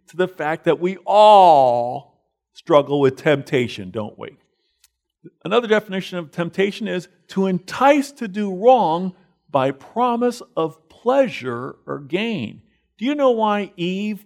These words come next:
partook of the fruit of the tree of the knowledge of good and evil, even though God said not to do that?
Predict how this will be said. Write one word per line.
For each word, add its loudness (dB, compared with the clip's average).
partook -2
of 0
the -8
fruit -6
of -2
the -4
tree -4
of 0
the -4
knowledge 0
of -8
good 4
and -4
evil, -4
even -4
though -2
God 0
said -4
not -6
to -8
do -4
that? -6